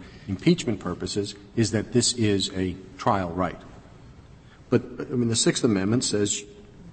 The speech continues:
in criminal prosecutions you have the right to the assistance of counsel. Well, he had assistance of counsel here, and, and one of the things that counsel did was point out the, uh, uh, problems with relying on the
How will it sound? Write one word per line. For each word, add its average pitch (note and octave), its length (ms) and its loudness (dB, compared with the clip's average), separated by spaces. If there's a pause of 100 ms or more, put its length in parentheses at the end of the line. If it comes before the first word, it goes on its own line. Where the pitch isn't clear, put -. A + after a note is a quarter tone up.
(260)
in C3 180 8
criminal A#2 340 2
prosecutions A2 800 0
you A2+ 80 4
have G2+ 240 -2
the G2+ 60 0
right G#2 340 0
to G#2 100 -6
the G2+ 140 0
assistance G2 500 -4
of - 140 -14
counsel. - 400 -6 (420)
Well, B2+ 100 0
he G#3 120 2
had F#3+ 220 2
assistance F#2+ 500 -2
of - 140 -12
counsel E2 340 -4
here, A2 300 -4 (120)
and, A#2 200 -2
and G#2 320 0
one A2+ 120 0
of A#2 60 4
the A2+ 80 4
things A2+ 300 0
that G2+ 180 0
counsel G#2+ 380 -4
did C3+ 520 2 (280)
was G#2+ 160 -2
point A#2 320 0
out A2 340 -2
the, G#2 320 0 (300)
uh, G2 240 -4 (400)
uh, A#1+ 320 -8 (880)
problems A#2+ 600 10
with G#2+ 220 -2
relying G#2 500 4
on G2 180 0
the F#2 180 0